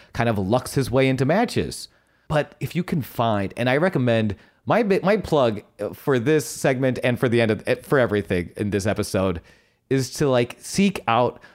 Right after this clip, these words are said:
Norman Smiley, proper, not hardcore matches, but, like, proper matches, because he's, he's a guy, if he came out a few years later, he was doing Chris Benoit, and we could talk about now Bryan Danielson, Daniel Bryan,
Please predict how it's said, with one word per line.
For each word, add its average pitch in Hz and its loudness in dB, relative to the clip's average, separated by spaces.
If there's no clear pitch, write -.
Norman 135 0
Smiley, 107 2
proper, 139 0
not 147 0
hardcore 131 0
matches, 80 -6
but, - -6
like, 104 -4
proper 127 -2
matches, 101 -2
because 117 -2
he's, 180 -2
he's 226 0
a 277 0
guy, 240 2
if 208 2
he 190 0
came 190 0
out 202 2
a 135 0
few - -2
years 170 2
later, 131 2
he 147 -2
was 170 2
doing 170 0
Chris - -2
Benoit, 139 2
and 143 -2
we 131 -10
could - -12
talk 143 2
about 123 0
now 135 2
Bryan 127 0
Danielson, 123 2
Daniel 113 2
Bryan, 107 2